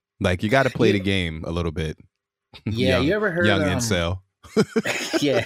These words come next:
Speaker 2: you ever watch, um, Everybody Hates Chris?
Speaker 1: Mm-hmm.
Speaker 2: And there's this part where Chris ends up becoming a girl magnet. And his theory was, I think he was, like, eleven. He was like, "The only way to get a girl is to get a girl."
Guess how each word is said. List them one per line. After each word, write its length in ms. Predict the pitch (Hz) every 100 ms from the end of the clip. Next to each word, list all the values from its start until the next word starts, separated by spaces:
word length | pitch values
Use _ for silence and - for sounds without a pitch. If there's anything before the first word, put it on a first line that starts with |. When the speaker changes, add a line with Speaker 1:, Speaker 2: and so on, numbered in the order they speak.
| 427
Speaker 2:
you 100 | 330
ever 160 | 160 -
watch, 400 | 151 - 139 -
um, 480 | 110 104 95 87 80 _ _
Everybody 380 | 117 117 117 110
Hates 160 | 110 -
Chris? 380 | 117 117 - - _ _ _ - -
Speaker 1:
Mm-hmm. 260 | 104 104 110
Speaker 2:
And 80 |
there's 200 | 117 120
this 120 | 113 107
part 380 | - 120 104
where 400 | 107 107 101 92
Chris 560 | - - 120 113 - - _
ends 220 | 110 101
up 180 | 104 92
becoming 380 | 101 117 107 104
a 60 | 87
girl 240 | 101 101
magnet. 420 | 98 95 110 123 - _ _ _ _ _
And 120 | 120 113
his 160 | 120 -
theory 320 | 123 127 120
was, 460 | 110 101 98 92 -
I 40 |
think 160 | 120 143
he 60 | 139
was, 100 | 104
like, 80 | 82
eleven. 380 | 87 98 87 82 _ _ _ _ -
He 100 | 135
was 180 | 120
like, 140 | 113 110
"The 80 | -
only 220 | 107 127
way 160 | 123 117
to 80 | 98
get 200 | 104 101
a 40 |
girl 320 | 95 101 104
is 100 | 101
to 100 | -
get 160 | 90 90
a 60 | 90
girl." 360 | 87 90 107